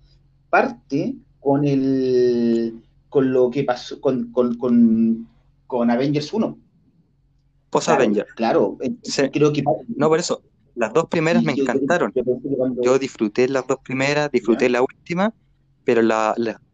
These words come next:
Speaker 2: eran como que estaban alargando de la forzadamente, salvo por el personaje de Chloe Bennett, que, que están los rumores que va a aparecer, si no en WandaVision, por lo menos en, en la de Doctor
Speaker 1: Ya.
Speaker 2: Strange.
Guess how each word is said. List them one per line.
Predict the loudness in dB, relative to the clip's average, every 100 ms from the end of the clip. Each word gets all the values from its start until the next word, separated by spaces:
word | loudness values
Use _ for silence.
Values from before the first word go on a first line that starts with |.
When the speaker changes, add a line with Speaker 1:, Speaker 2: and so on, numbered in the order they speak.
| _
Speaker 2:
eran | -4 -4
como | -2 -2 0
que | -2
estaban | -4 -4 -2 -2
alargando | 0 0 0 -4 0
de | 0
la | 0
forzadamente, | -2 -6 -2 -2 -2 -6 -18 _ _ _ _ _ _ _ _
salvo | -4 0 2
por | 2
el |
personaje | -2 -4 -4 -2 -2
de | 0
Chloe | 0 0
Bennett, | 0 -2 -8 _ _ _ _ _ -20 _ -20 _
que, | -8 -4 -2 0 0 -2 -8 -18 _
que | 0 0 _
están | -20 -4 0
los | 0 2
rumores | 2 2 -2
que | -4 -4
va |
a | -2
aparecer, | -2 -4 -2 2 4 2 -2 _ _ -20 -20 _ _
si | -2
no | 0
en | 2 2
WandaVision, | 0 0 0 -2 -6 -6 -6 -8 _ -20 _ -20 _
por | -6
lo | -4
menos | -4 -2 -2 -2
en, | -4 -4 -2 -2 -2 -2 -2 -4 -8 _ _ _ _ _ _ _ _ _
en | -4 0
la | 4
de | 4
Doctor | 2 0 -4
Speaker 1:
Ya. |
Speaker 2:
Strange. | -2 -6 -10 -16